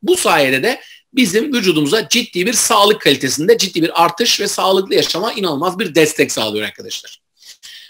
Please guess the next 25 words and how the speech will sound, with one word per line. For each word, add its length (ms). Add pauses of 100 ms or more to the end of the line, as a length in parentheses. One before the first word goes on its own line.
(100)
Bu 280
Painless 460
Night 320
G 180
L 40
O'muzun 500
şöyle 300
kısa 280
bir 60
izahatı. 600
Dediğim 260
gibi 140
detaylı, 540 (100)
e, 60 (760)
ürün 240
bilgisi 300
için 260 (380)
daha 300
uzun 260
metrajlı 460
videolarımızdan 680
da, 240
e, 160
sunumlarımızdan 640
da 100